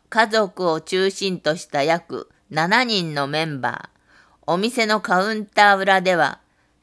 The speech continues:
ベテランの職人さんが商品の仕込みに汗を流しています。隣の部屋には仲良く遊ぶ三人の子供たち。将来の後継ぎについて中川さんに尋ねると、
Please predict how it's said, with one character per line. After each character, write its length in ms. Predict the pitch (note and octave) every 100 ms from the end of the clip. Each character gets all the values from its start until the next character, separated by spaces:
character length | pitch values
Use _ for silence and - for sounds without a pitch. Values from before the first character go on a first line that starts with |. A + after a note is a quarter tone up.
| -
ベ 140 | E3
テ 160 | E3+ A3
ラ 160 | A3+ A3+
ン 80 |
の 100 | G#3+
職 320 | G#3+ G#3+ G3 G3+
人 240 | G3+ G3
さ 220 | F#3+ F#3+
ん 100 | F#3
が 200 | F3 E3
商 320 | - A#3+ A#3 A3
品 300 | G3 F3 D#3
の 120 | D#3
仕 120 | -
込 160 | - D3+
み 140 | C#3+
に 220 | C#3 A#2 _ _ _ _
汗 380 | F3+ C4+ A#3 A3+
を 100 | G3
流 60 | F#3 E3+ F#3
し 120 | G3 -
て 120 | D#3
い 120 | D3
ま 180 | C3+ D3
す。 260 | - - _ _ _ _ _ _ _
隣 440 | - F#3+ A#3 A#3 A3+
の 100 | A3+
部 80 |
屋 220 | C4 A3 G#3
に 140 | F#3
は 140 | E3
仲 300 | D#3 D#3+ G#3+
良 140 | A3+ A#3
く 120 | F#3
遊 260 | F3+ F#3 F3
ぶ 200 | D3+ A#2
三 360 | - G3 G#3
人 240 | A3 A3+ G3
の 100 | E3
子 160 | D3+
供 260 | C#3+ F3+ G3
た 140 | F3
ち。 320 | C#3+ - - _ _ _ _ _ _
将 360 | - - B3 A3+
来 240 | G3+ F#3
の 140 | E3 D3
後 260 | E3+ A3+
継 160 | A3 G#3
ぎ 100 | F#3
に 140 | E3+ D#3+
つ 140 | -
い 140 | E3 C#3+
て 160 | D3
中 320 | C#3+ D3 G3+
川 260 | G3+ G3 F#3
さ 140 | F3+
ん 80 | E3
に 100 | D#3
尋 300 | D3+ D3+ D3
ね 160 | D#3 D#3
る 100 | C#3+
と、 300 | - C3+